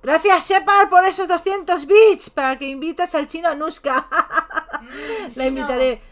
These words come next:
Speaker 1: la invitaré. De hecho, la próxima vez que llame al chino, sí, sí, l-, l-, es que os lo juro, porque al chi-, con el chino pago por PayPal. Y todo lo que genero en YouTube y demás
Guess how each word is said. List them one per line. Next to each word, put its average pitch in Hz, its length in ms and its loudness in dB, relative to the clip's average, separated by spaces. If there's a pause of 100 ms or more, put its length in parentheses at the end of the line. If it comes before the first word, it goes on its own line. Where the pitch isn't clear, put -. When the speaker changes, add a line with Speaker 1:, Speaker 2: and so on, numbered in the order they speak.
(120)
Speaker 1:
la 233 120 -4
invitaré. 233 580 -2 (880)
De 262 160 2
hecho, 381 160 -2
la 359 100 2
próxima 349 400 -4
vez 302 180 -2
que 269 140 -8
llame 302 240 -4
al 269 160 -4
chino, 302 420 -6 (520)
sí, 302 160 -6
sí, 349 140 -4
l-, 294 100 -6
l-, 233 400 -2
es 285 100 -4
que 330 160 -10
os 254 160 0
lo 226 140 2
juro, 311 400 -2
porque 220 400 -6 (120)
al 214 180 -6
chi-, 285 200 -12
con 233 180 -8
el 226 120 -10
chino 320 260 -10
pago 285 480 2
por 226 220 -6
PayPal. 220 500 -2 (960)
Y 285 340 -4
todo 330 240 4
lo 359 140 0
que 285 1000 2
genero 285 440 -2
en 262 120 -6
YouTube 285 460 -4
y 302 80 -6
demás 302 440 -4